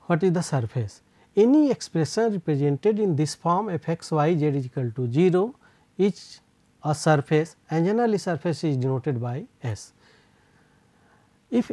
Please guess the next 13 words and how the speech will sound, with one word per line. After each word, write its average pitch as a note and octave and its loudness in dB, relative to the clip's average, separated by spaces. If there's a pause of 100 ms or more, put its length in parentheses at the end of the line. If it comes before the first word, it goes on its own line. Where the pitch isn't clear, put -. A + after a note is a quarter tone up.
S A#3 -2
has F3+ -2
a F#3 -2
unique F#3+ 4
normal E3 4 (100)
at F#3+ 0 (440)
each B3 2
of E3+ 0
its F#3+ 0
points F#3 -2 (840)
whose D#3+ 4
direction D#3+ 0
depends F#3 -2